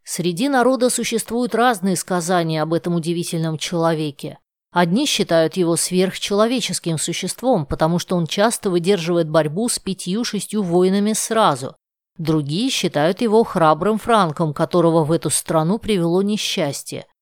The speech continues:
Но прежде всего верно только то, что он проклятый разбойник и вор. «Этого вы не можете утверждать», возразил ему Леза,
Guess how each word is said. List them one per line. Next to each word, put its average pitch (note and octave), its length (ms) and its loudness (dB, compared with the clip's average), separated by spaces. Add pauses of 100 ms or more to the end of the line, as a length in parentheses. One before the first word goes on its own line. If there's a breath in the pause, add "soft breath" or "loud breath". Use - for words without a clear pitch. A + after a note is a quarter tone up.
(340)
Но F3+ 140 4
прежде B3 460 2
всего E3 360 2
верно D#3+ 400 2
только F3+ 340 -2
то, B3+ 200 -2
что - 200 -2
он D#3 120 0
проклятый E3 540 0
разбойник D#3+ 680 0
и F3+ 220 -4
вор. D3 420 0 (640)
«Этого E3+ 440 0
вы F#3+ 120 -2
не A3+ 120 2
можете F3 420 0
утверждать», E3 680 -2 (260)
возразил D#3 560 0
ему D#3+ 300 0
Леза, D3 520 -2